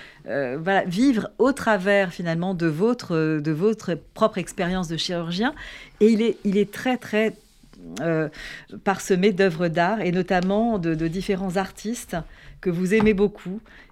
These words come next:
et, euh, qui, qui racontent finalement à leur manière, euh, euh, la, la transformation, la transformation des corps, la transformation des visages, mais à partir de l'art. Et on voit, par exemple,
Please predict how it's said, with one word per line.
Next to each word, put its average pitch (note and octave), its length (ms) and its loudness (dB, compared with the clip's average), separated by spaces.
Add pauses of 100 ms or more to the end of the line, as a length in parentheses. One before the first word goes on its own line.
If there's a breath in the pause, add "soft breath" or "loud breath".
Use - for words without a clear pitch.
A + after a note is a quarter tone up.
et, F3 260 0
euh, E3 760 -2 (100)
qui, - 220 -12
qui G#3+ 120 2
racontent A#3 320 2
finalement G#3 460 2
à F3+ 80 6
leur F3 200 0
manière, F#3 520 0
euh, D#3 140 0 (480 loud breath)
euh, B2+ 680 -8
la, F3 220 4
la F3 140 2
transformation, G3 960 -2
la E3+ 80 -8
transformation F#3 640 -2
des F#3 140 0
corps, F#3 220 0
la F3 100 0
transformation F3+ 640 -6
des F3 120 -2
visages, F3+ 360 0
mais F#3+ 160 0
à F#3 100 2
partir G3 360 -2
de F3+ 80 -2
l'art. F3+ 280 0
Et F3+ 140 2
on F3+ 220 -2
voit, F#3+ 260 4
par E3 220 -6
exemple, F3+ 440 -2